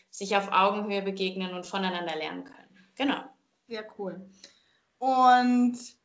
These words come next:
Speaker 2: ja, <laughs> in zwei Wochen geht's in Urlaub, also bitte viele Tipps zum nachhaltigen Reisen. Genau, davon sind wir hier. Wir schauen mal, was wir tun können. Ich würde sagen,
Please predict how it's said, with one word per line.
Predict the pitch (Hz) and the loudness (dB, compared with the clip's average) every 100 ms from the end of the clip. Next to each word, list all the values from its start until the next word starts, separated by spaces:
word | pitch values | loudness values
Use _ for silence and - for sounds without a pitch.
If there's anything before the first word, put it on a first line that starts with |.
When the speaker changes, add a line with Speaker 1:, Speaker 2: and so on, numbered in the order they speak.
| _ | _
Speaker 2:
ja, | 415 392 214 190 - _ _ _ _ _ _ _ _ _ | 2 4 4 0 -18 _ _ _ _ _ _ _ _ _
<laughs> | 285 | 2
in | 277 254 233 277 269 | 4 4 4 4 4
zwei | 294 320 | 4 2
Wochen | 302 277 | 6 6
geht's | 302 330 | 6 2
in | 330 | -2
Urlaub, | 277 330 - | 2 2 2
also | 269 254 | 2 0
bitte | 277 277 | -2 -2
viele | 320 320 | -2 -2
Tipps | 320 262 - | -4 -8 -8
zum | - 254 | -2 4
nachhaltigen | 254 269 277 269 254 220 | 4 4 2 0 0 2
Reisen. | 214 196 180 185 | 2 0 -4 -2
Genau, | 285 202 - - | 2 2 0 0
davon | 269 320 294 | 4 6 4
sind | 294 277 | 2 0
wir | |
hier. | 262 311 254 370 | -2 2 2 2
Wir | 294 | -2
schauen | 269 277 | -8 -8
mal, | 330 | -6
was | 269 - | -6 -8
wir | 339 - | -10 -10
tun | - 415 | -4 -2
können. | - 220 240 - _ _ _ _ | -2 -2 -4 -6 _ _ _ _
Ich | 294 277 | -8 -4
würde | 403 | -4
sagen, | - 240 294 | 2 4 4